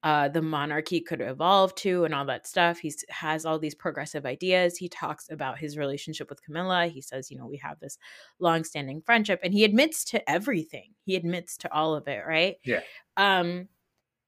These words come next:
Speaker 1: I think that those are all fairly new concepts for the crown, because the crown never did that. Nobody in the monarchy ever did that. Nobody in the monarchy ever told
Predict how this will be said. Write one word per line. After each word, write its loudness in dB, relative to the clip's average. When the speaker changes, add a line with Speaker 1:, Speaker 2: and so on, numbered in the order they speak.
Speaker 1:
I 6
think 2
that 4
those 4
are 6
all 6
fairly 4
new -2
concepts -4
for 0
the -4
crown, -2
because -4
the 0
crown 0
never -4
did 2
that. -10
Nobody 2
in -4
the -4
monarchy -8
ever -8
did -2
that. -8
Nobody -8
in -8
the -4
monarchy -6
ever -6
told -2